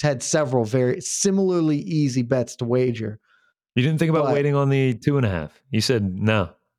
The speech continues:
Speaker 2: I do one and a half."
Speaker 1: They're giving me pl-, no, plus money, under one and a half. Eight, eight of Tyra's career wins are under one and a half. Uh, it's gonna happen. Here's the deal, though.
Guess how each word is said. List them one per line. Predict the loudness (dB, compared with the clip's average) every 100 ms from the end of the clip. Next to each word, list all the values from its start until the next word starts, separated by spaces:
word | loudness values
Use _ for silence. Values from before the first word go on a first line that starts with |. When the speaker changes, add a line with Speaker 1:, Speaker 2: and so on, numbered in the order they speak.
| -6
Speaker 2:
I | -2
do | 0 2
one | 2
and | 2
a | 0
half." | -2 -4
Speaker 1:
They're | -6 -2 -2
giving | 0 0
me | -2
pl-, | -2 -2
no, | 0 0 -2 -4
plus | -2 -2 -2
money, | 0 0 -2
under | -2 0 2
one | 0 2
and | 0
a |
half. | 2 0 -2 -6 -2
Eight, | 0 -2 -6 _ _
eight | -2 0 -2 -10 -20 _
of | -6 -4
Tyra's | -2 0 2 0
career | -2 0 2
wins | 2 0 2 0 -2 -2
are | 0 2
under | 2 2
one | 2 0
and | 2
a | 0
half. | 0 -4 -8 -14 -20 _ _ _ _ _ _ _ _
Uh, | -2 -2 -4 -4
it's | -4 0
gonna | 0 2
happen. | 2 0 -4 -4 _ _
Here's | -2 0 0 0
the | 0
deal, | 2 2 0
though. | -2 -4 -6